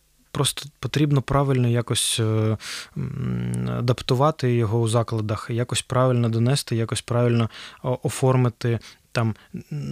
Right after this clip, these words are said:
наприклад, е, там правила відкриття, е, все інше. Можливо, там це має бути один там заклад на місто. Е,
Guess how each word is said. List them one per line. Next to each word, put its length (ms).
наприклад, 560
е, 300
там 120
правила 560
відкриття, 1000
е, 140
все 240
інше. 400
Можливо, 640
там 280
це 160
має 400
бути 340
один 420
там 220
заклад 440
на 320
місто. 500
Е, 320